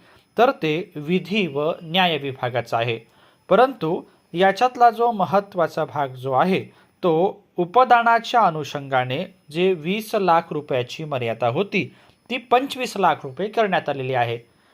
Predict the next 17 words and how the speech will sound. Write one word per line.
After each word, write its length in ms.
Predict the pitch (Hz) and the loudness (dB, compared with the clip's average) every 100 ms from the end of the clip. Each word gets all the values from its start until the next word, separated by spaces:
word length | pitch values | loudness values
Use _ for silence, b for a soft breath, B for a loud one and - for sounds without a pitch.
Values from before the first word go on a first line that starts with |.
| _ - | _ -2
थोडक्यात 520 | 226 277 214 185 - | 0 2 4 4 4
हा 120 | 214 | 2
विधी 360 | 220 180 170 202 | 2 0 -2 -2
व 140 | 247 | 0
न्याय 300 | 247 196 190 | 0 2 0
विभागाचा 600 | 196 175 156 165 160 160 208 | 0 -4 -6 -4 -4 -4 -6
शासन 420 | 185 143 - 196 | -4 -6 -4 -6
निर्णय 320 | 190 160 160 | -6 -6 -6
नेमका 380 | 170 135 139 170 | -8 -10 -8 -8
काय 260 | 170 226 233 | 0 4 4
आहे, 260 | 156 139 127 b b b - | 2 -2 -6 b b b -2
ते 80 | 220 | 0
आज 320 | 185 220 220 | 2 2 2
आपण 340 | 160 - 196 | 0 0 -4
या 300 | 208 139 143 156 | -2 0 0 0
व्हिडिओच्या 560 | 131 147 151 147 190 202 | -6 -2 -2 -2 -2 -2
माध्यमातून 720 | 127 120 135 127 104 123 | -4 -6 -8 -6 -6 -8